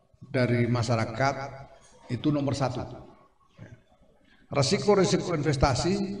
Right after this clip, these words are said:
itu hitungan terkemudian. Pertama-tama, kesentosaan masyarakat itu harus dijaga. Tidak boleh masyarakat menjadi korban,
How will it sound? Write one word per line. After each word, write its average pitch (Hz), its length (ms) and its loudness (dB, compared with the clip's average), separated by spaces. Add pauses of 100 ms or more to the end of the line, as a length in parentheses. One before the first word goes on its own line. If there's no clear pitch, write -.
(320)
itu 143 240 0
hitungan 151 640 4
terkemudian. 135 880 -2
Pertama-tama, 151 960 2 (1500)
kesentosaan 147 640 0
masyarakat 127 560 -4
itu 135 80 0
harus 117 300 -4 (580)
dijaga. 90 560 -8 (260)
Tidak 135 480 -4
boleh 147 220 4
masyarakat 117 720 -4
menjadi 98 300 -6 (260)
korban, 113 840 2